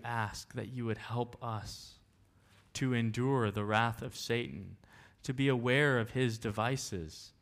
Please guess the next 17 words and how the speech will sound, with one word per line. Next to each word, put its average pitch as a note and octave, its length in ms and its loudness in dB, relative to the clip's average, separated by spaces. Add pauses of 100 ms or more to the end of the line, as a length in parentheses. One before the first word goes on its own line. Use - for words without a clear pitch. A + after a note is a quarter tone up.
(280)
and A2 120 -2
his G#2+ 120 0
schemes. A2+ 760 -6 (840)
Lord, C3 240 0
help C#3 320 0
us A2+ 160 0
be A#2 200 -2
wise G#2+ 800 -2 (400)
in A#2+ 80 -2
our G#2 120 0
time A#2+ 440 -2
on A2 100 0
this G2+ 240 -4
earth. G2+ 420 -6 (640)
Help B2+ 400 -6
us A2 340 -2
endure. F#2 600 -10